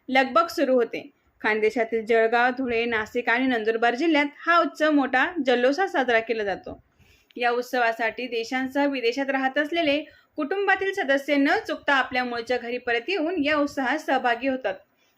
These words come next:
अशीच परंपरा कायम ठेवत पिंपळगाव हरेश्वर येथील प्रवीण गरुड उर्फ भुऱ्या भगत यांनी भव्य कानबाईचा उत्सव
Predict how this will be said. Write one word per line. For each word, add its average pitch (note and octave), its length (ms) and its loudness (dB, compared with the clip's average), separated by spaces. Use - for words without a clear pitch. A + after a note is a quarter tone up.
अशीच G4 400 -2
परंपरा C#4 420 4
कायम C4 340 0
ठेवत D#4 300 0
पिंपळगाव C4 540 0
हरेश्वर C#4+ 300 0
येथील D4 240 -2
प्रवीण C4 420 0
गरुड D4+ 220 0
उर्फ E4+ 340 -6
भुऱ्या B3+ 280 0
भगत C4+ 300 0
यांनी D#4+ 400 0
भव्य E4+ 340 0
कानबाईचा C4 520 0
उत्सव D#4+ 320 -2